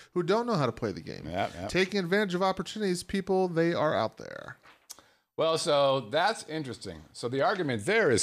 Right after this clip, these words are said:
Speaker 2: sp-, simply be an informed buyer,
Speaker 1: Mm-hmm.
Speaker 2: right? And that's, and that's what I, so I think if you come
Speaker 1: A little
Speaker 2: more
Speaker 1: artistic
Speaker 2: often,
Speaker 1: camera time, I'm
Speaker 2: if
Speaker 1: getting.
Speaker 2: you come more often than once a year, then maybe being an informed buyer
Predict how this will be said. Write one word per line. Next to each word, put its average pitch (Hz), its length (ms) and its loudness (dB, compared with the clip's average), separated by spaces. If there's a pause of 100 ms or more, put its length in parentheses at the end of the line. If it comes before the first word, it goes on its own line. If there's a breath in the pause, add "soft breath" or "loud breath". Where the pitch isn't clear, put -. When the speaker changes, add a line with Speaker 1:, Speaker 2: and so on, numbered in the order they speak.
Speaker 2:
sp-, - 180 -10
simply 131 300 2
be 117 180 4
an 113 100 4
informed 98 640 2
buyer, 92 460 0 (140)
Speaker 1:
Mm-hmm. 120 360 -4
Speaker 2:
right? 107 240 0 (480 loud breath)
And 123 120 0
that's, 170 220 0
and 131 180 0
that's 160 240 2
what 147 140 6
I, 143 260 4
so - 160 2
I 190 80 4
think 214 160 0
if 160 160 2
you 170 160 2
come 160 320 2
Speaker 1:
A 143 40 2 (180)
little 131 40 0
Speaker 2:
more 151 280 4
Speaker 1:
artistic 131 200 2
Speaker 2:
often, 135 380 4
Speaker 1:
camera 117 200 2
time, 104 200 -6
I'm 110 100 -10
Speaker 2:
if 110 60 -12
Speaker 1:
getting. 139 180 0
Speaker 2:
you 165 60 0
come 208 220 2
more 170 200 6
often 151 320 4
than 113 420 0
once 127 260 -2
a 101 120 0
year, 120 400 2
then 113 240 0
maybe 131 300 2
being 127 260 -2
an 123 80 -2
informed 113 680 0
buyer 98 600 2